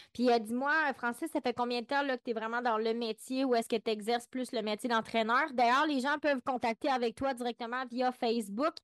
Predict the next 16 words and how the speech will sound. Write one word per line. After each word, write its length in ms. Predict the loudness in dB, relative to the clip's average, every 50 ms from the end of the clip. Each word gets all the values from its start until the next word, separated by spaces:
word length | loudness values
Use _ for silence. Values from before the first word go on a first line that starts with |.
| _ -20 -20 -20 -16 _ 2
euh, 40 | 2 4 4 4
à 160 | 2 2 2
la 80 | 2
page 320 | 2 2 2 2 2 2 0 -2 -2 -2
Éducation, 800 | -2 -6 -6 -6 -6 -4 0 0 0 0 0 0 0 2 0 0 0 -2
euh, 220 | 0 0 0 0 -2 -4
K 80 | -4 -4 -4 -4 -6 -10 -14 -6
tiret 320 | -4 -2 -2 0 -2 -4 -4
nine, 640 | -6 -2 0 0 0 0 -2 -4 -2 -2 -2 -4 -4 _ -18 -20 -20 -20 -20 -14 -2 2
euh, 120 | 2 2 2 2 2
F 200 | 2 2 2 0
D, 280 | 0 0 0 0 0 0
donc, 280 | 0 -2 -2 0 0 0
euh, 100 | 0 0 0
Éducation 580 | -4 -6 -6 -4 -2 -2 -2 -2 -2 -6 -6
Canine 500 | -4 -4 -4 -2 -2 -2 -2 -2 -4 -4